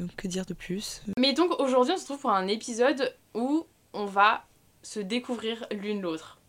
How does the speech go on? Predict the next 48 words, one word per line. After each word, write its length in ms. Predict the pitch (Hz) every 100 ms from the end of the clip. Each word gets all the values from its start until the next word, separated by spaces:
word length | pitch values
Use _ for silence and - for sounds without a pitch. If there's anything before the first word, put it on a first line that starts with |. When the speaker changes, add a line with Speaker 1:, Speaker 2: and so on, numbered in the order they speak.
| 185
Speaker 2:
Genre, 420 | 175 156 156 - -
j'ai 140 | 185
un 80 | 208
peu 160 | 294 269
peur. 320 | 202 254 -
On 200 | 226 220
va 260 | 214 220 208
jouer, 260 | 214 254
en 60 | 220
fait, 140 | 220
on 60 | 226
va 120 | 196
vraiment 260 | 180 190 208
faire 180 | 233 202
un 80 | 180
épisode 400 | 180 190 190 196
à 120 | 175
la 140 | 170 170
Léa 260 | 185 190
J 140 | 185 185
P 120 | 202
L 240 | 185 185
F, 200 | 196 - _ _
s'il 760 | - - - - - 185 175 175
y 120 | 170
en 100 | 175
a 80 | 180
qui 140 | 180 185
ont 40 |
la 140 | 170
ref 220 | 170 170 -
ou 20 |
pas, 180 | 170 170
je 80 |
ne 60 | 170
sais 140 | 170 165
pas. 160 | 175 220
Et 120 | -
en 140 | 214
gros, 480 | 202 196 240 277 302
on 120 | - 190
va 120 | 190
jouer 240 | 190 247
au 140 | 262 202
jeu 180 | 208 233
de 100 | 214
We're 200 | 190
Not 140 | 202